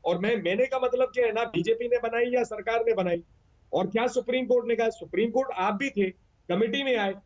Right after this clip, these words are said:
सुप्रीम कोर्ट ने स्पष्ट किया या नहीं किया कि इस कमेटी का कोई अधिकार नहीं है, सिर्फ सुनना है।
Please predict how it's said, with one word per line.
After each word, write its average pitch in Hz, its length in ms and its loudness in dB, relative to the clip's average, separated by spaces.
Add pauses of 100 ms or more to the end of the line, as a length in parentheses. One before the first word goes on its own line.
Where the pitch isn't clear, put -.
सुप्रीम 247 400 -2
कोर्ट 262 200 4
ने 262 100 0
स्पष्ट 247 360 -2
किया 277 180 0
या 294 160 2
नहीं 262 180 -2
किया 202 220 0 (340)
कि 202 80 2
इस 262 120 0
कमेटी 247 340 0
का 262 100 0
कोई 247 200 2
अधिकार 240 420 0
नहीं 262 100 -2
है, 277 60 0
सिर्फ 254 220 0
सुनना 240 380 -2
है। 151 260 -2